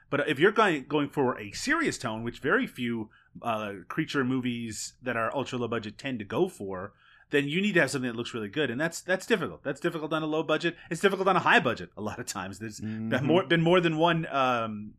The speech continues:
Speaker 1: uh, Hollywood movie which has pretty terrible looking creature.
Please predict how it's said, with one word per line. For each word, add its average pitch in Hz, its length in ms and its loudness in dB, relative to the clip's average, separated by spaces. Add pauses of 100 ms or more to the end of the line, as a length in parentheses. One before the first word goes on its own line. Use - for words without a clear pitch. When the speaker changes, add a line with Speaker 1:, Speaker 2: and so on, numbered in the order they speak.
(160)
Speaker 1:
uh, 101 260 -6
Hollywood 123 400 0
movie 95 360 -10 (180)
which - 160 -10
has 104 180 -6
pretty 110 240 -4
terrible 110 320 -4
looking 101 180 -10
creature. 104 380 -8